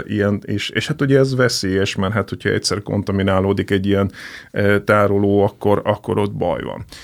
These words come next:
Most ugye a következő technológia az, az volt, ugye nyilván mindenki gondolt rá, hogy hát ott a tenger,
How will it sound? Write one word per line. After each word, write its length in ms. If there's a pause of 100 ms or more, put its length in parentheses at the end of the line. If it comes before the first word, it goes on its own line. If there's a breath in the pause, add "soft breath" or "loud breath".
(180 loud breath)
Most 240
ugye 100
a 40
következő 560
technológia 800
az, 200
az 280
volt, 380
ugye 100
nyilván 440 (100)
mindenki 400
gondolt 420
rá, 120
hogy 140
hát 180
ott 200
a 40
tenger, 640